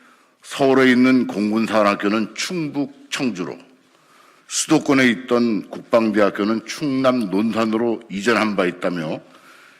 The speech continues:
육군 사관학교 역시 서울에 있어야 할 이유가 없다고 밝혔습니다. 하지만 더불어민주당 이재명 후보의 육군 사관학교 이전 공약은 당장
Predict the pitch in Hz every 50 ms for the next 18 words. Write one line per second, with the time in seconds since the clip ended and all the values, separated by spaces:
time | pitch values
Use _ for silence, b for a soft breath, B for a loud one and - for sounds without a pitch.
0 | b b b b b b - - 104 120 - - - 131 135 135 127 120 92 85
1 | - - - 120 117 127 120 113 113 - 123 107 98 - - - 131 110 78 65
2 | - - - - - _ _ - - - - - 175 165 156 147 147 135 123 -
3 | - 139 127 117 113 120 117 113 98 87 101 107 107 101 98 107 113 113 104 -
4 | B B B B B B B B _ _ - 90 104 90 - - - 113 98 110
5 | 131 143 - 101 87 - 87 80 - - 73 64 - - - - - _ _ _
6 | _ b b b b b b b b b b b b b b b b b b _
7 | - - 123 120 135 143 143 135 113 117 117 123 123 123 117 117 113 110 113 117
8 | 123 123 104 95 107 117 117 147 143 143 139 123 104 120 110 107 110 113 117 113
9 | 101 78 64 - - - - 101 110 - - 123 117 113 101 - 113 120 107 104
10 | 104 - - 113 104 92 90 90 110 127 127 143 143 135 120 95 101 110 107 104
11 | 104 104 110 95 82 - - - - b b b b b b b b b b b
12 | b b b _ _ _ _ _ - - 117 120 131 127 147 131 104 160 139 -
13 | - -